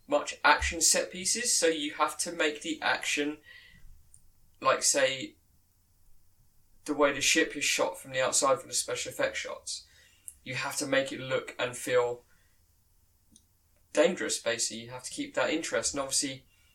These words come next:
not a lot happens in nasa Mission Control. <laughs> Um, but at this point, it did, 'cause they were on their way to the moon, and then they lost their oxygen. And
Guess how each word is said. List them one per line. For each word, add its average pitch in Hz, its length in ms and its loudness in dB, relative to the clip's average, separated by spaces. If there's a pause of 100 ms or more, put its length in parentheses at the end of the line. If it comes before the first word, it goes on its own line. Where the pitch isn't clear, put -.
(340)
not 175 240 6
a - 20 8
lot - 220 4
happens 175 460 2
in 185 120 -8
nasa 185 300 2
Mission 185 280 -2
Control. 196 600 4 (200)
<laughs> 220 240 2 (720)
Um, 143 380 6
but 143 160 8
at - 140 4
this 156 160 4
point, 175 320 8
it - 100 -4
did, 208 220 0
'cause 135 120 -6
they 147 80 6
were 143 140 6
on 147 100 2
their 143 120 2
way 143 100 4
to 147 180 0
the 151 60 0
moon, 156 320 4
and 131 180 0
then 139 120 -4
they 143 100 4
lost 147 220 4
their 165 160 8
oxygen. - 460 4 (1000)
And 135 420 -6